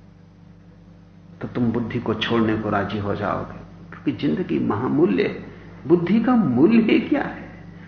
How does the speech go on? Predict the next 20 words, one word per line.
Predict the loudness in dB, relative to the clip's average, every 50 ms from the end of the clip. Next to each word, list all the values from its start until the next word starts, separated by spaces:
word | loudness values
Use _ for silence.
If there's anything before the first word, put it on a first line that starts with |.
| -20 -20 -16 -6 -2
एक | 0 0 0 -2 -6 -8
छोटा | -4 -2 -2 0 0 -2 -2
सा | -2 -4 -6 -8
शोरगुल | -6 -4 -2 -2 0 0 0 0 -2
है | -2 -4 -6
तुम्हारे | -6 -6 -6 -6 -6 -6 -6
भीतर। | -6 -8 -8 -10 -10 -10 -8 -8 -8 -8 -8 -8 -10 -12 -16 -18 -20 -20 -20 -20 -20 -20 -20 -20 -20 -20 -20 -20 -20 -20 -20 -20 -20 -20 -20 -20 -20 -20 -20 -20 -20 -20 -20 -20 -20 -20 -20 -20 -20 -20 -20 -20 -20 -20 -20 -20 -20 -20 -20 -20 -20 -20 -20 -20 -20 -20 -20 -20 -20 -20 -20 -20 -20 -20 -20 -20 -20 -12 -2 0
पूछा | 2 2 2 0 -2 0 0 2 2 2
रिको | 0 0 -2 0 2 4 4
ने | 6 6 6 4 2 0 -4 -8 -12 -16 -18 -18 -20 -20 -20 -20 -20 -20 -20 -20 -20 -20 -20 -20 -20 -20 -20 -20 -20 -20 -20 -20 -16 -14 -10
गुरु | -2 2 4 6 6 6
नानसेन | 6 6 4 4 2 2 0 2 2 2 2 2 2
से, | 0 -4 -6 -6 -6 -8 -12 -16 -18 -18 -20 -20 -20 -20 -20 -20 -16 -14 -8
"बोतल | -2 -2 -2 0 0 0 2
वाली | 2 4 4 2 2 2
मछली | 2 0 2 0 0 0 -2 -4 -6 -8 -4
की | -4 -4 -4
समस्या | -2 0 0 0 0 -2 -2 -4 -4 -4
क्या | -4 -4 -6 -6
है? | -6 -8 -10 -14 -16 -16